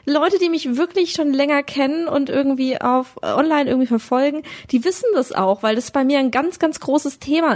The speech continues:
ist, dass ich auch nicht leiden kann, wenn mir jemand beim Essen zuschaut und so. Und das finde ich dann immer richtig unhöflich. Da denke ich mir dann immer so, da bin ich auch ein bisschen garstig. Also ich glaub, wenn man mich mal garstig erleben will, dann spricht man mich einfach beim Essen an. Wenn man mich nicht kennt, dann muss ich ehrlich sagen, da bin ich dann immer so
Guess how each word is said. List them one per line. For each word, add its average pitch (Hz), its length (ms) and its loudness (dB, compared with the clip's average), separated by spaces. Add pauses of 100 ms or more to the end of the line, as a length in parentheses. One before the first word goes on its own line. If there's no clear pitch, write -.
ist, 254 160 -2
dass 247 100 -4
ich 247 140 -2
auch 254 80 2
nicht 247 160 0
leiden 262 300 0
kann, 240 200 0
wenn 233 100 2
mir 226 80 2
jemand 240 160 2
beim 220 120 2
Essen - 240 0
zuschaut 165 520 0
und 170 100 -4
so. 170 320 2 (460)
Und 226 440 0
das 247 180 -2
finde 339 140 0
ich - 120 0
dann 269 100 0
immer 285 100 2
richtig 415 400 -2 (260)
unhöflich. 208 560 0
Da 262 60 0
denke 311 140 0
ich 311 60 -6
mir 330 80 2
dann 269 100 -2
immer 311 140 2
so, 311 320 0 (240)
da 302 80 0
bin 381 160 0
ich 415 120 2
auch 339 40 2
ein 330 80 -6
bisschen 330 220 2
garstig. 247 600 0
Also 247 160 0
ich 254 100 -2
glaub, 254 200 -2
wenn 269 80 0
man 285 80 0
mich 285 160 -2
mal 269 80 0
garstig 226 400 0
erleben 240 380 0
will, 294 280 0 (420)
dann 240 120 2
spricht 277 300 -2
man 285 100 2
mich 254 100 0
einfach 240 180 -2
beim 220 160 0
Essen 262 260 -2
an. 214 360 0
Wenn 285 100 0
man 226 140 2
mich 233 140 -2
nicht 233 160 -4
kennt, 247 420 -4
dann 226 420 0 (640)
muss 262 120 0
ich 262 120 0
ehrlich 247 260 0
sagen, 254 200 -2
da 247 60 -2
bin 247 100 -4
ich 233 60 0
dann 233 60 -2
immer 247 120 0
so 233 180 -2